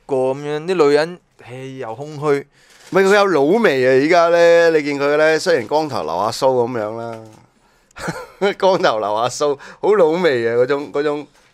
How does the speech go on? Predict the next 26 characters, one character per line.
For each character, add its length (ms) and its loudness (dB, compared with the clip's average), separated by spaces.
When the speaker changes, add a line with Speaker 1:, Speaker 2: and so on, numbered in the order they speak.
Speaker 2:
係 120 -2
咯， 160 0
我 180 -2
自 80 -4
己 60 2
覺 160 0
得。 0 -
Speaker 1:
即 80 0
係 240 2
你， 60 -4
我 160 4
唔 120 -6
知 140 -8
你 140 2
點 120 -2
樣， 220 0
我 220 4
唔 180 -10
知 180 -8
你 160 2
點 140 -4
樣 140 -2
形 160 -4
容 160 -8
佢 200 -4
啦。 260 0